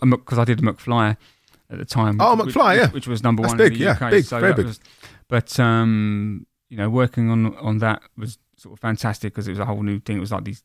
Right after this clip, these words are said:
Speaker 1: you know, the fifties and sixties
Speaker 2: Yeah.
Speaker 1: Beach Boys
Speaker 2: And they can
Speaker 1: stuff.
Speaker 2: play,
Speaker 1: And they can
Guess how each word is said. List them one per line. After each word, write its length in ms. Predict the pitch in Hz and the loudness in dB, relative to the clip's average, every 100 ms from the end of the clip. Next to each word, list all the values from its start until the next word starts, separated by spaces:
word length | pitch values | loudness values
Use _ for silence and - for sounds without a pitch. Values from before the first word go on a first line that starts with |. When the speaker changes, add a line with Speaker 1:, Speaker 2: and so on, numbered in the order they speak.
| - | -20
Speaker 1:
you 100 | 101 | -14
know, 80 | 98 | -12
the 120 | 117 | -12
fifties 380 | - 107 110 101 | -14 -12 -10 -10
and 80 | 107 | -10
sixties 680 | 110 - 107 98 107 - - | -10 -10 -8 -8 -10 -18 -14
Speaker 2:
Yeah. 160 | 101 98 | -8 -8
Speaker 1:
Beach 220 | 117 98 | -8 -10
Boys 180 | 107 107 | -6 -2
Speaker 2:
And 120 | 175 | 2
they 80 | 175 | 2
can 120 | - 143 | 4 2
Speaker 1:
stuff. 80 | |
Speaker 2:
play, 340 | 170 170 165 160 135 117 | 4 6 6 4 2 -2
Speaker 1:
And 120 | |
they 40 | |
can 40 | 143 | -2